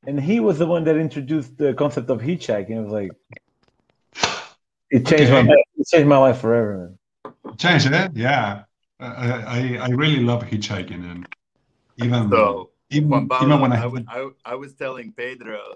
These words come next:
Speaker 3: that you guys are very, very similar because you guys have done similar trips.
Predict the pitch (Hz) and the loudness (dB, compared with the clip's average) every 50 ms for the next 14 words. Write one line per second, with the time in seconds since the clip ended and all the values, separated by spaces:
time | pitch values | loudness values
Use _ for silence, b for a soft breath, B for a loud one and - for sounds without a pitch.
0 | 90 104 107 107 104 101 98 - - - _ 110 113 123 131 139 131 127 123 123 | _ _ -20 -20 -20 -20 -20 -20 -20 -20 _ -20 -18 -16 -12 -10 -10 -10 -10 -10
1 | 110 113 101 98 110 113 113 113 113 110 104 107 104 101 101 _ _ - 117 110 | -12 -20 -20 -16 -12 -12 -12 -12 -14 -16 -16 -16 -18 -18 -20 _ _ -16 -14 -12
2 | 107 104 98 92 90 87 87 - - 101 98 110 107 107 - 113 120 139 139 139 | -12 -12 -14 -16 -16 -14 -12 -10 -10 -10 -12 -14 -16 -14 -12 -8 -6 -6 -6 -8
3 | 143 131 131 135 127 123 120 - - 139 131 123 120 113 110 110 - - - 160 | -12 -8 -8 -8 -8 -8 -12 -14 -14 -12 -12 -10 -10 -12 -12 -14 -16 -16 -14 -12
4 | 156 - - _ _ _ - _ | -12 -12 -14 _ _ _ -20 _